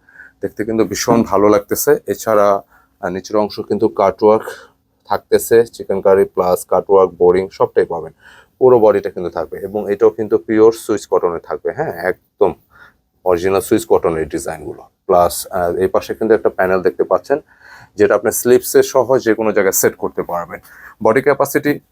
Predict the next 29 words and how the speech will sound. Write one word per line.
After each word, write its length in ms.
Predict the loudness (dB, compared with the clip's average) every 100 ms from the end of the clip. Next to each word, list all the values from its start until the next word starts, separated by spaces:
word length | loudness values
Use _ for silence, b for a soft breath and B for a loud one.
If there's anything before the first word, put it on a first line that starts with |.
| _ _ _ _ _ _ _ _ -10
সি-, 380 | -4 -2 -2 -2
এইটটি 280 | 0 0 2
ইঞ্চি 220 | 0 2
প্লাস 360 | 2 2 2 2
আছে, 360 | -2 0 2 4
লেন্থে 320 | 2 0 -2
ফর্টি 360 | 2 0 0
সিক্স 320 | -2 -2 -2 0
প্লাস 240 | 0 0
পেয়ে 160 | 0 2
যাবেন। 260 | 2 2
স্লিপসের 420 | 0 -2 -2 -2
জন্য 200 | -2 0
আলাদা 300 | 2 2 0
কাপড় 380 | 0 -2 0 2
দেয়া 220 | 4 4
আছে 260 | 2 2 2
এবং 320 | 4 4 2
এই 60 | -2
স্লিপসটা 560 | -4 -4 -4 -2 -2
কিন্তু 260 | 0 -2 -4
কাজগুলো 460 | 0 0 0 -4 -2
পেয়ে 220 | -2 -2
যাবেন। 200 | -4 -10
সুন্দর। 420 | -6 -4 0 0
এটার 240 | 0 0 0
প্রাইস 320 | 0 0 -2
ছিল 200 | -4 -2
কিন্তু 240 | -2 -4